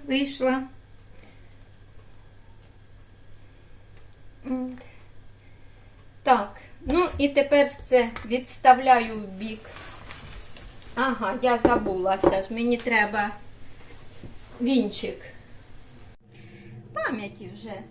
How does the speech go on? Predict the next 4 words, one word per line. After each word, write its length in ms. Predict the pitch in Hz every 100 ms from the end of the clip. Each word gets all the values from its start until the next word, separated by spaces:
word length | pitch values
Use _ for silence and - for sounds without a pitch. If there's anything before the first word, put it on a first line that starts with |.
| - -
так 180 | 277 - -
сказати, 580 | 226 214 214 190 - - - - - - - - - -
куди 260 | 311 330 330
здівається. 960 | 277 330 247 196 180 180 - - -